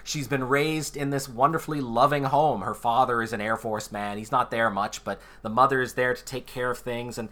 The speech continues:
everything seems fine in the home, except the mother discovers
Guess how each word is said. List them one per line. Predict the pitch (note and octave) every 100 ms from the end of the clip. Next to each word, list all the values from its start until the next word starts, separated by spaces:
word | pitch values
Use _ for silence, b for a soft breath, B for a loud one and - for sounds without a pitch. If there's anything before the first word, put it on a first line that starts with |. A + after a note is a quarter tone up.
| b b -
everything | C#4 E4+ A#3+
seems | G3+ G3 D#3+
fine | - E3+ B3 A3
in | D#3
the |
home, | C#3+ B3+ F#3
except | C#3+ - E3 - b b
the | C3+
mother | C3 E3+ A3+ E3+
discovers | A#2 - - A#2 G2+ G2 G2+ -